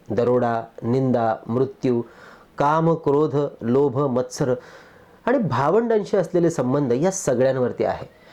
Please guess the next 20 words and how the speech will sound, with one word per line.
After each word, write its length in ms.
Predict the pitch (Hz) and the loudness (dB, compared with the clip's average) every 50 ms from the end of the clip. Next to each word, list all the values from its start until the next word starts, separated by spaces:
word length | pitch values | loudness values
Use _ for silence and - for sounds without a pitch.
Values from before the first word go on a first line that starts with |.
| - - - - - | -20 -20 -16 -6 -2
मंडळी, 340 | 160 180 208 233 269 294 302 | 0 2 4 4 4 4 4
मी 160 | 277 254 247 | 4 4 2
वास्तु 340 | 247 202 147 143 - - 220 | 2 2 0 0 -2 -2 0
ज्योतिष 320 | 202 190 190 185 208 202 | 2 2 2 2 0 0
सल्लागार 400 | - 202 190 185 185 185 190 190 180 | 2 2 2 4 4 4 2 2 2
नयन 240 | 160 139 143 156 165 | 2 2 2 2 2
धोत्रे, 360 | 147 147 143 143 131 107 98 - - - _ - - 131 | 2 2 2 2 0 0 0 -4 -8 -18 _ -12 -6 -2
ज्योतिष 360 | 120 143 147 147 190 170 170 | 0 0 2 2 0 0 0
कट्टा 360 | - 170 143 - - - 95 - - - _ _ _ _ - | 0 -2 -2 -2 -2 -4 -4 -4 -6 -14 _ _ _ _ -2
या 120 | 131 143 | 0 2
YouTube-वरील 680 | 139 127 123 135 131 131 196 214 185 190 185 180 143 127 - - - - _ _ - - - - - - _ _ _ _ - _ _ _ | 2 2 2 2 2 2 2 2 2 2 2 2 0 0 -4 -8 -18 -20 _ _ -20 -20 -20 -20 -20 -20 _ _ _ _ -20 _ _ _
चॅनलवरून 680 | - - 151 151 165 196 214 208 202 196 160 143 165 170 - - - | 0 2 2 4 4 4 4 4 4 4 2 2 0 -2 -6 -6 -6
आपल्याशी 420 | 135 135 - 160 190 196 175 220 | -6 -4 0 0 0 0 0 0
संवाद 420 | 190 - - 131 123 123 131 143 135 | -2 -2 -2 -2 0 0 0 -2 -2
साधतोय. 440 | - - 110 95 - - - 80 - - - _ _ - - - - - - - - - _ - | -2 -4 -4 -4 -4 -4 -6 -6 -6 -8 -16 _ _ -20 -20 -20 -20 -20 -20 -20 -20 -20 _ -4
कृपया 440 | - - 254 311 320 302 233 247 262 | -2 0 2 4 4 4 4 2 2
ज्योतिष 640 | 240 151 131 135 185 190 196 196 - 302 302 254 - | 0 -2 0 2 4 4 2 2 2 0 0 2 2
कट्टा 340 | - 254 233 240 - 254 233 | 0 0 0 2 2 2 2
हे 180 | 214 180 180 214 | 2 2 2 0
चॅनेल 380 | 208 - 190 175 185 185 190 | 0 0 0 2 2 0 0